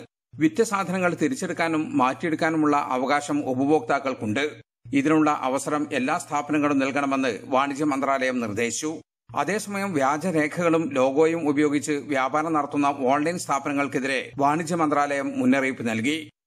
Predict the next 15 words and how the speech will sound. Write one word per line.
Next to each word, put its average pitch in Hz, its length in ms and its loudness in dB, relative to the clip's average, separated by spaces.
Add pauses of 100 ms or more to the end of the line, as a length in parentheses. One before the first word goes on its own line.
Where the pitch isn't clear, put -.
(220)
സോഷ്യൽ 160 360 2
മീഡിയ 156 300 2
വഴിയും 143 360 2
മറ്റും 127 380 0
ഇത്തരം 160 340 -2
തട്ടിപ്പുകൾ 151 500 0
നടക്കുന്നത് 139 640 0
മന്ത്രാലയത്തിന്റെ 131 840 0
ശ്രദ്ധയിൽപ്പെട്ടിട്ടുണ്ടെന്നും 131 1400 -2
ഇതിനെതിരെ 165 520 2
ജാഗ്രത 139 520 0
പാലിക്കണമെന്നും 135 800 0
ഉപഭോക്താക്കളോട് 139 960 0
മന്ത്രാലയം 131 560 0
ആവശ്യപ്പെട്ടു. 123 720 0